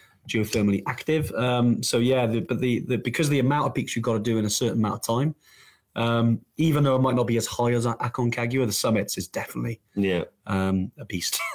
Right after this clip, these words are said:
Speaker 1: <laughs> definitely. Um, but, you know, having had Evertrekkers on there, um, they loved it.
Speaker 2: Yeah.
Speaker 1: Absolutely loved the, because it was so hard.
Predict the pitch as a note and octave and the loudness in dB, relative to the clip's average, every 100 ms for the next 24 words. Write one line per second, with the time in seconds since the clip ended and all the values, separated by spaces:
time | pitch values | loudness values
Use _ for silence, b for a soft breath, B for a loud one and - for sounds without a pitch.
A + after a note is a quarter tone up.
0 | - - - _ A2 F#2+ F#2+ F2 F2 G2+ | -12 -20 -20 _ -4 0 0 0 -2 -2
1 | F#2+ F#2+ F#2+ G2 - B2+ - _ _ _ | 0 2 2 0 0 0 -2 _ _ _
2 | - C3+ A#2+ C3+ C3 B2+ A#2 B2 A#2 C3 | 0 2 4 4 2 2 0 0 0 0
3 | A#2+ B2 A#2 A#2 A#2 A2+ A2 - G#2+ G2+ | 0 2 2 4 4 2 -2 0 2 2
4 | G#2 F#2 - - B B G#2 F#2 - B2+ | 2 0 -4 -10 B B -2 0 0 0
5 | - A#2+ A2+ A#2 B2 G#2 - - _ _ | 0 2 4 4 4 2 -2 -8 _ _
6 | - C#3+ A#2+ A#2 - C#3 A#2+ A2 A2+ - | -12 -8 -2 -2 0 2 2 2 2 2
7 | A2 G2+ G#2 A#2+ | 2 2 2 0